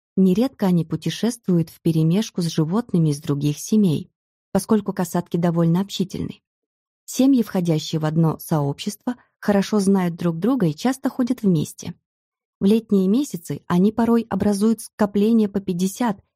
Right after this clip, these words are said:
и даже по сто особей. Множество семей, собравшись вместе,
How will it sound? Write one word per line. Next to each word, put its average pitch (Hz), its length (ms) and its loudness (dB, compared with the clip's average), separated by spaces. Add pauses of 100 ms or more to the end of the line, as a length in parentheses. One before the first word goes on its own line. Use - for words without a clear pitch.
(120)
и 196 80 2
даже 180 260 0
по 175 140 -4
сто 240 400 -4
особей. 156 500 -4 (340)
Множество 185 600 2
семей, 165 480 0 (200)
собравшись 185 800 -2
вместе, 170 560 0